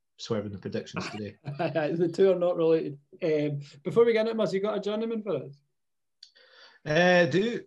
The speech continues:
Speaker 1: Um, this one's by Alert Mongoose, um, a Dundee United fan with a rather racy profile picture, but, um, I'm not going into that at the moment.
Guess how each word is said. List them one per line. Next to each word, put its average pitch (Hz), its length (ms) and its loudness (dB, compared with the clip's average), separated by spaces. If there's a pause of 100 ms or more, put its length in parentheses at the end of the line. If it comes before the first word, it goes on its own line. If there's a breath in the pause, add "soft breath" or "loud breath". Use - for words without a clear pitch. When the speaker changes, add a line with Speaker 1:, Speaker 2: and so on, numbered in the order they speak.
(400)
Speaker 1:
Um, 123 540 -4 (560)
this - 180 -8
one's 127 160 -4
by 104 440 0 (440)
Alert 110 480 -4
Mongoose, 110 800 -8 (100)
um, 98 540 -12 (180)
a 95 280 -8 (340)
Dundee 98 180 -8
United 101 320 -6
fan 104 380 -6
with 104 140 -2
a 101 80 4
rather 120 460 2 (420 soft breath)
racy 113 540 0
profile 113 400 -2
picture, - 400 -10 (220)
but, - 180 -6
um, 95 280 -6 (380)
I'm 107 60 -2
not - 160 -4
going 95 120 0
into 85 100 -2
that 95 80 -2
at - 60 -6
the 98 60 -6
moment. 120 220 -4